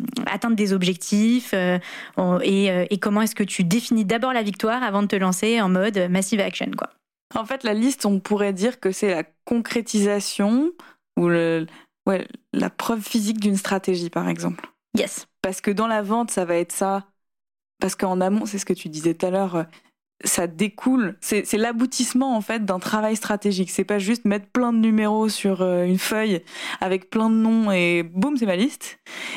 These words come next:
Speaker 2: C'est plutôt, j'ai fait une réflexion, réflexion stratégique en amont. J'ai réfléchi à qui je voudrais vraiment gagner.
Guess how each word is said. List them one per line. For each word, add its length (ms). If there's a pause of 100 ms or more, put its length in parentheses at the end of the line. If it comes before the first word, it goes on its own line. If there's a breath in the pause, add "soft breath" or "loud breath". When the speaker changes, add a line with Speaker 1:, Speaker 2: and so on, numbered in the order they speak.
(120)
Speaker 2:
C'est 180
plutôt, 500 (220 loud breath)
j'ai 140
fait 160
une 80
réflexion, 380 (260)
réflexion 480
stratégique 560
en 60
amont. 340 (420 loud breath)
J'ai 260
réfléchi 580
à 100
qui 240
je 100
voudrais 240
vraiment 380
gagner. 460